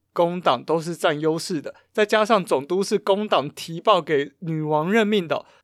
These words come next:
所以从工党的角度上来看，应该要以工党的意见为主啊。结果总督在没有任何告知和事先商量的状况下，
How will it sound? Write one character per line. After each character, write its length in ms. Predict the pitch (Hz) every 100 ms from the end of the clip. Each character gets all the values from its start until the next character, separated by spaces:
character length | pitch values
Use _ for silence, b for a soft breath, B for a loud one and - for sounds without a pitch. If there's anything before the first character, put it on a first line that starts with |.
| _
所 220 | - 214
以 100 | 240
从 220 | 202 202
工 300 | 202 247 262
党 180 | 240 165
的 100 | 185
角 220 | 185 147
度 160 | 156 214
上 180 | 240 208
来 140 | 151
看， 300 | - 208 156 _ _ _
应 220 | 226 247
该 200 | 247 262
要 260 | 262 262 190
以 140 | 151
工 280 | 151 220 233
党 220 | 240 156
的 80 | 160
意 220 | 208 226
见 200 | 196 208
为 140 | 156 175
主 220 | - 143
啊。 220 | 147 165 _ _ _
结 240 | - 175 208
果 200 | 214 202
总 280 | 190 151
督 240 | 151 202 202
在 280 | 233 185 180
没 320 | 180 196 247
有 200 | 240 160
任 300 | 220 233 185
何 240 | 180 160
告 280 | 160 220 170
知 260 | 156 185 175
和 200 | 202 160
事 280 | - 196
先 260 | 165 185 180
商 300 | - 185 196
量 200 | 165 143
的 140 | 160
状 240 | 156 196 165
况 160 | 185
下， 280 | 165 180 113